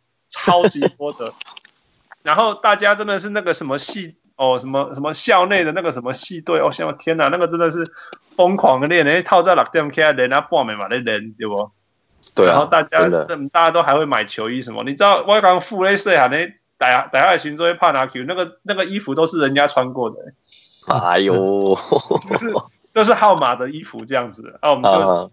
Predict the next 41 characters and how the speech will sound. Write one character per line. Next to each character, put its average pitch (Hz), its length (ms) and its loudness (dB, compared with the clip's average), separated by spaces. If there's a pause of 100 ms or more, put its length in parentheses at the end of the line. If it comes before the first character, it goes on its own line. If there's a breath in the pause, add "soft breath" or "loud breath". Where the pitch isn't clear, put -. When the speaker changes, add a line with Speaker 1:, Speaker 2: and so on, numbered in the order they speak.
(140)
Speaker 1:
对 175 160 -2
进 160 220 -8
去， 156 120 -4
然 135 120 -4
后 151 100 2
穿 143 240 0
起 139 120 -6
来 107 120 -4
就 135 100 -6
比， 110 300 -12
比， 110 160 -10
比 104 100 -8
完 113 180 -2
脱 143 180 2
掉 139 160 4
啊， 123 120 0
就 123 120 -12
这 123 120 -6
样 110 140 -4
子。 104 100 -18 (540 soft breath)
Speaker 2:
嗯 95 160 -6
哼。 87 260 -6 (320)
Speaker 1:
对 110 80 -12
啊， 131 200 2
下 190 160 -2
面， 196 120 0
下 185 80 -4
面 208 120 -4
打 123 100 0
个 135 220 0
底 139 180 0
啊， 160 80 4
哦， 165 340 2
那 185 60 -6
边 185 340 -8 (140)
对， 190 300 -2 (100)
对， 175 320 -6
哦， 175 160 -2
在 202 140 0
台 170 140 4
湾 180 200 2